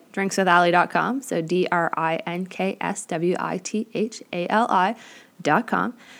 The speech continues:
And you can either fill in the contact form, which comes directly to my email, or you can leave a comment on this blog or on this podcast blog post. You can send me a direct message, whether it's on Facebook, Instagram, Twitter,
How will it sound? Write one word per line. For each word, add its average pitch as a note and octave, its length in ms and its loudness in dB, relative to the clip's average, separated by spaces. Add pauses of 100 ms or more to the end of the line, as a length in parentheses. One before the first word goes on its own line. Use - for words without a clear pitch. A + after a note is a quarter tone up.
(180)
And G#3+ 260 6
you A3 120 4
can G3 520 0
either F#3+ 280 4
fill C#4 240 2
in D4 120 2
the C4 100 0
contact C4+ 600 0
form, C4 540 2 (220)
which G3+ 180 -4
comes G#3 240 0
directly G#3 340 2
to G3+ 120 -4
my G3 120 -2
email, F#3 540 0
or A3+ 100 2
you C4 120 2
can C4 140 -2
leave C4+ 160 2
a C4 40 -2
comment A#3+ 520 -2 (100)
on G3 240 0
this F#3+ 240 -2
blog F3+ 500 0 (460)
or F#3 60 0
on F3+ 200 2
this F3 160 -4
podcast G3+ 580 0
blog C#4 240 0
post. - 440 -4 (920)
You A#3+ 140 4
can G#3+ 320 2
send A3+ 240 4
me G#3+ 200 4
a G3+ 120 2
direct G#3 320 2
message, G#3 480 -2 (340)
whether G#3 300 4
it's G3 280 -2
on F#3+ 260 0
Facebook, A#3+ 680 0
Instagram, G#3 720 0
Twitter, G3+ 600 4